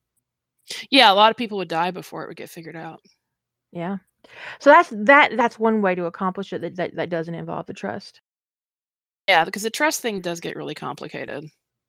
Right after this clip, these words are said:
Speaker 2: It doesn't leave Earth defenseless because most of their technology doesn't require the gene. Only the chair requires the gene.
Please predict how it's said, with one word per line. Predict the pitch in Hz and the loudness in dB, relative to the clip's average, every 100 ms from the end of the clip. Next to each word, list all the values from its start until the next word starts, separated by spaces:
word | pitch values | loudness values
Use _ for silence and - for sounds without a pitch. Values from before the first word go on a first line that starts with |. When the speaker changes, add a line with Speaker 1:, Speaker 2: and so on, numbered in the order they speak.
| _ 311 | _ 0
Speaker 2:
It | 320 | 6
doesn't | 330 339 359 349 | 8 8 6 4
leave | 254 240 208 - | 6 6 4 4
Earth | 208 208 - | 4 4 -2
defenseless | 202 220 247 - 175 180 | 0 2 2 0 -4 -2
because | - 208 180 | 0 0 0
most | 185 190 226 | 2 4 2
of | 247 | 2
their | 208 | 2
technology | 202 214 208 185 185 190 190 | 2 -2 0 2 2 -2 -4
doesn't | 190 185 185 190 | 2 2 2 -4
require | 180 185 - 185 185 208 190 | -6 -8 2 6 6 6 2
the | 185 | -2
gene. | 190 208 262 170 180 _ _ _ _ _ - | -2 -2 -2 -6 -10 _ _ _ _ _ 2
Only | 233 320 | 4 4
the | 302 262 | 2 0
chair | - 269 240 262 | 4 6 8 8
requires | 214 - 190 185 180 180 | 8 6 6 6 2 -4
the | 180 | -4
gene. | 190 214 185 | 0 0 -2